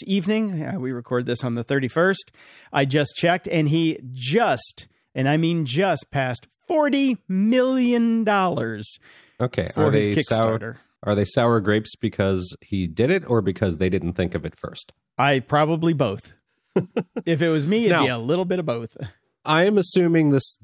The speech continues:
Speaker 2: means he is no longer under any sort of contract with a literary, uh, agency or anything like that. So he is free and clear to do what he will, the Amanda Palmer type method.
Speaker 1: Uh, well, here's the deal. He is still going to publish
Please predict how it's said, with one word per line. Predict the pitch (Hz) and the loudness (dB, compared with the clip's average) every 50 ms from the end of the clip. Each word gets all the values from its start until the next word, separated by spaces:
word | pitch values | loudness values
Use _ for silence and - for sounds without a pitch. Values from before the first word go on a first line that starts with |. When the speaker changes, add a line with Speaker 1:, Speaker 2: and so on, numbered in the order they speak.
| - 110 | -6 -2
Speaker 2:
means | 117 120 123 123 123 120 113 107 - | 2 2 4 4 2 2 0 -2 -2
he | - 117 113 | 0 0 0
is | 110 98 - | 0 0 0
no | 113 107 104 | 2 2 2
longer | 98 98 101 104 98 98 95 87 | 2 2 2 2 2 0 0 0
under | 95 95 92 95 90 87 | 0 0 0 0 0 0
any | 87 90 87 | 0 0 -2
sort | - - 95 87 82 | -4 -2 -2 0 0
of | 82 78 73 - - | 0 -2 -4 -6 -10
contract | - - 98 92 90 87 - - 90 87 85 82 - - | -4 -2 0 0 0 -2 0 0 2 2 2 0 -2 -4
with | 80 78 - - | -4 -4 -4 -6
a | 87 85 80 - - - _ | -12 -10 -10 -12 -14 -14 _
literary, | - 85 85 87 90 87 82 82 82 82 82 82 80 78 78 73 - _ _ _ - - | -12 -4 -2 0 2 2 2 2 2 2 0 0 -2 -2 -4 -8 -12 _ _ _ -16 -14
uh, | 65 62 62 - - - - | -12 -12 -12 -12 -14 -12 -6
agency | - 87 101 98 98 98 92 - - 107 104 98 95 95 92 | -2 0 0 2 2 2 2 2 2 2 2 2 2 2 2
or | 90 87 87 82 | 0 -2 -2 -4
anything | 82 82 82 - - 78 | -2 -4 -4 -4 -4 -6
like | 78 78 82 - | -6 -6 -6 -4
that. | - 120 117 104 - | -2 -2 -2 -2 -2
So | - - 92 82 78 | -2 -2 0 0 0
he | 80 95 95 92 | 0 0 0 0
is | 87 82 76 - - | 0 -2 -4 -8 -4
free | - 127 135 135 | -2 0 2 2
and | 120 107 | 2 2
clear | - 120 110 104 101 | 0 0 0 0 -2
to | - - | -4 -4
do | 87 98 98 98 | -2 0 0 2
what | 90 87 87 | 0 0 -2
he | 87 87 85 | -2 -4 -2
will, | 82 104 123 131 127 127 131 123 | 0 0 0 2 2 0 0 -2
the | 113 98 92 82 80 | -4 -4 -4 -4 -4
Amanda | 78 85 95 101 98 90 95 95 92 | -2 -2 -2 -2 -2 -2 -2 -4 -4
Palmer | - - 107 107 110 113 113 113 110 - _ - | -2 -2 0 0 0 0 0 -2 -4 -6 _ -6
type | 120 101 - - | -4 -4 -4 -4
method. | 117 120 - 143 143 - - - - - | -4 -2 -2 -4 -6 -8 -12 -20 -14 -2
Speaker 1:
Uh, | - 175 185 185 185 180 180 | 2 2 4 4 4 2 2
well, | 170 175 170 190 254 262 262 254 247 247 226 196 - | 0 0 0 0 0 2 2 2 2 2 2 0 -2
here's | 185 170 185 262 294 240 | -2 0 0 0 0 0
the | 226 262 | -2 0
deal. | 208 302 311 180 | 0 2 2 2
He | 135 131 196 196 | 0 0 0 0
is | - - | 0 -2
still | - 208 233 233 | -2 -2 -2 0
going | 196 202 196 202 208 | 2 0 0 0 0
to | - | -2
publish | - 143 135 135 143 143 143 - - - - | 0 -2 0 0 0 0 -2 -2 -4 -12 -16